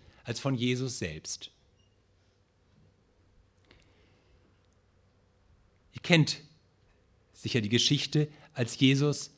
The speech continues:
nach Jericho kommt und alle Leute ihn damals sehen wollen. Unter ihnen ein Zolleintreiber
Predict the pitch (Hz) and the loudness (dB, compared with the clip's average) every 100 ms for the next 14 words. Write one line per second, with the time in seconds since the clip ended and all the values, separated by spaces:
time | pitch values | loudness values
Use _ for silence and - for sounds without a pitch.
0 | - 139 - 139 127 110 - 90 - 104 | -2 -2 2 4 4 2 -2 -6 0 2
1 | 131 - - - _ - - - _ - | 2 0 -12 -20 _ -20 -20 -20 _ 2
2 | 135 123 - - _ _ _ - 147 165 | 6 6 4 -12 _ _ _ 2 6 8
3 | 151 127 127 147 123 117 117 117 117 113 | 8 8 4 0 0 2 2 0 0 2
4 | 101 92 85 80 78 82 - _ - 139 | 4 2 0 -4 -6 -10 -16 _ 6 8
5 | 147 147 156 156 160 160 - - 139 147 | 6 4 6 6 2 -2 -18 -4 2 2
6 | - 156 143 104 92 85 - 101 98 110 | 4 6 6 6 0 -2 -4 0 0 2
7 | 120 123 | 0 -2